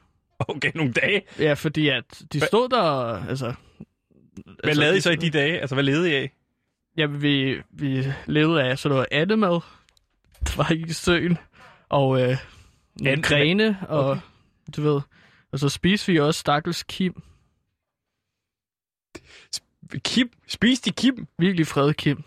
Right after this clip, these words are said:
Speaker 2: Ja, vi spiste Kim. Det blev vi nødt til. Vi
Speaker 1: Hvor-,
Speaker 2: kunne ikke, øh,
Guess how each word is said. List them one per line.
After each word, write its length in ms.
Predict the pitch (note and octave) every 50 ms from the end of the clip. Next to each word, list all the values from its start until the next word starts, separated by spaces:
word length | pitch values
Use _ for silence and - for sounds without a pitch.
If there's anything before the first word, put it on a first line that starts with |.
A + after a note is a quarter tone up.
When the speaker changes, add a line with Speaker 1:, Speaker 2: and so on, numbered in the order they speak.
| _ _ _ - - -
Speaker 2:
Ja, 80 | C3
vi 100 | C3 C#3
spiste 360 | - - - F3 F#3+ - -
Kim. 320 | - - - E3+ - - - _ _ _ _ _ _ _ _ _ _ -
Det 80 | C#3 C#3
blev 180 | D#3+ F3+ F3+
vi 100 | F3 D#3
nødt 340 | D3 C3+ C3 C3+ E3 F#3 -
til. 200 | - F3+ E3 D#3 - - _ _ _ _ _ _ _ _ _ - - _ _ _ _ _ _ -
Vi 80 | D3+
Speaker 1:
Hvor-, 120 | D3 C#3 C3+
Speaker 2:
kunne 140 | B2+ B2+ C#3+
ikke, 180 | E3+ - A#3+
øh, 60 | A#3